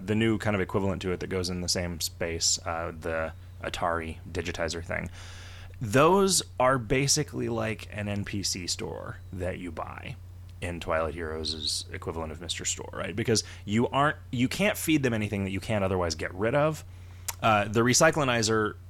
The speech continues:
if you have it, you will also start to randomly collect scrap metal from encounters that just give you a kind of a boost. But it, mostly what you do is you feed things into it, and then you get points based on the auto sell value of the things that you fed into it,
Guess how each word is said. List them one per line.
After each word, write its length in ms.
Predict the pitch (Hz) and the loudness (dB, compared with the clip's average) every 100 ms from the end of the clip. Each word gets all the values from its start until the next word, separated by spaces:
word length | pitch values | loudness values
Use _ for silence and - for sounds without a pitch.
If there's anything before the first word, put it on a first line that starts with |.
| - | -6
if 160 | 123 107 | -4 -2
you 80 | 101 | -2
have 320 | 110 127 107 | 2 4 4
it, 120 | 107 | 0
you 140 | 104 | 0
will 140 | 107 104 | 4 4
also 300 | 98 - 101 | 4 2 2
start 260 | - 98 | 2 0
to 80 | 98 | 0
randomly 380 | 92 92 95 92 | 0 0 2 0
collect 400 | 90 101 85 - | 0 -2 -2 -4
scrap 340 | - - 98 - | -4 0 0 0
metal 280 | 120 123 | 0 0
from 200 | 117 117 | 0 0
encounters 520 | 107 95 101 107 110 98 | 0 2 2 2 2 0
that 120 | 98 | -4
just 200 | 98 87 | -4 -4
give 120 | 92 | -4
you 160 | 92 90 | -2 -2
a 20 | |
kind 180 | 85 92 | -2 -2
of 60 | 85 | -2
a 60 | |
boost. 500 | 78 82 98 - - - - - - | -4 -2 0 0 -2 -6 -14 -14 2
But 80 | 117 | 2
it, 100 | 110 | 4
mostly 340 | 113 147 135 | 4 6 6
what 140 | 117 110 | 4 4
you 80 | |
do 140 | 107 104 | 4 4
is 100 | 87 | 2
you 60 | |
feed 280 | 90 104 101 | 0 0 0
things 220 | 95 92 | 2 2
into 240 | 95 95 92 | 2 2 0
it, 80 | 87 | 0
and 100 | 87 | 0
then 120 | 87 | -2
you 80 | 87 | -2
get 280 | 92 - | -2 -4
points 340 | - 107 92 - | -2 -2 -2 -2
based 300 | 92 92 - | -2 -2 -2
on 140 | 87 | -2
the 80 | 87 | -2
auto 280 | 85 90 90 | 0 0 0
sell 200 | 95 92 | -2 -2
value 400 | 92 90 92 95 | -4 -6 -6 -8
of 80 | 92 | -8
the 80 | |
things 240 | 95 101 92 | -8 -6 -6
that 100 | - | -6
you 100 | 98 | -6
fed 200 | - 101 | -4 -4
into 240 | 104 110 | -4 -4
it, 140 | 95 | -6